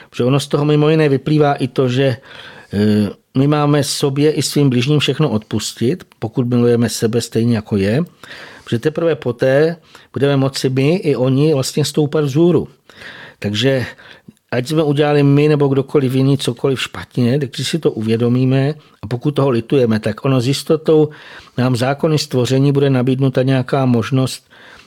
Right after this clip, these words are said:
jakým způsobem to odčinit, přičemž někdy to dokonce, když už člověk se skutečně, nebo ten duch hodně prosvětlí, tak to může být i té, v té symbolické rovině.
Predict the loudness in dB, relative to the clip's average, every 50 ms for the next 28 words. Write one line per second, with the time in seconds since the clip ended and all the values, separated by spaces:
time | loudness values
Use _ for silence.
0 | _ _ -2 -2 -2 -2 -2 0 0 0 0 -2 -4 -4 -4 -2 -2 -2 -2 0
1 | -2 -2 -4 -4 -4 -4 -2 -2 0 0 2 2 2 0 -2 -6 -12 -20 -20 -20
2 | -20 -20 -20 -20 -20 -18 _ -10 -8 -6 -4 -4 -2 -2 0 0 2 2 2 0
3 | 0 0 0 0 0 0 0 0 -2 0 -2 -2 -2 -2 -2 -2 -2 -2 -2 -2
4 | -4 -4 -6 -6 -8 -14 -20 -20 -20 -20 -20 _ -8 -4 -2 -2 0 -2 -4 -4
5 | -8 -10 -6 -6 -6 -4 -4 -4 -2 -2 0 0 0 0 0 0 0 2 0 0
6 | 0 -2 -4 -6 -8 -12 _ -20 -20 -20 -20 _ _ -20 _ -8 -6 -4 -2 -2
7 | -2 -2 -2 -2 -2 -2 -2 -2 -2 -2 -2 -2 -2 -2 -4 -4 -2 -2 0 0
8 | 0 0 0 0 0 -2 -2 -4 -4 -2 0 0 0 -2 -4 -8 -12 -14 -6 -4
9 | -4 -4 -4 -2 -2 0 0 2 2 0 -2 -4 -4 -2 0 0 2 0 0 0
10 | 0 2 2 2 2 0 0